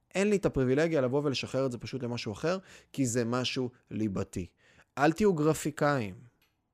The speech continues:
בסדר? אל תהיו טכנאי סאונד, אל תהיו צלמים ועורכים. את כל הדברים האלה אפשר לקנות,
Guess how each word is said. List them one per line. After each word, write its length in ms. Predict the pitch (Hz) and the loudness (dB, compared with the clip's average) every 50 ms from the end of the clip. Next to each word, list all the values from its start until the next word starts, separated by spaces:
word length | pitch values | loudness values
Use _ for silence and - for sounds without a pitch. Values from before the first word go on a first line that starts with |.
| _ _ | _ _
בסדר? 380 | - 107 110 117 123 127 120 - | -10 -6 -4 -2 -2 -2 0 2
אל 140 | 131 139 | 2 2
תהיו 200 | 143 - 185 180 | 4 4 4 4
טכנאי 380 | 165 - 143 - 151 143 147 143 | 4 2 -2 -2 -2 0 0 0
סאונד, 640 | - - - 135 131 131 120 107 101 98 95 - - - - - - - - | 0 0 0 2 2 2 0 0 -4 -8 -12 -14 -20 -20 -20 -20 -14 -6 -4
אל 80 | 127 | -4
תהיו 200 | 139 - 185 196 | -4 -2 -2 -2
צלמים 520 | 190 - - - 185 180 180 180 185 196 190 | -2 -2 0 0 0 0 0 0 -2 -2 0
ועורכים. 580 | 180 180 175 156 143 - 175 175 156 120 104 117 - _ _ _ _ _ _ _ _ _ _ _ _ - | 0 0 0 -2 -2 -4 -4 -4 -4 -4 -6 -10 -16 _ _ _ _ _ _ _ _ _ _ _ _ -6
את 40 | - | 0
כל 100 | 170 170 | 0 0
הדברים 280 | 165 151 156 160 160 156 | 2 4 4 4 4 4
האלה 120 | 147 139 | 2 2
אפשר 200 | 131 - 131 123 | 2 2 0 0
לקנות, 380 | 117 113 - 113 98 95 - | 0 -2 -4 -6 -8 -8 -8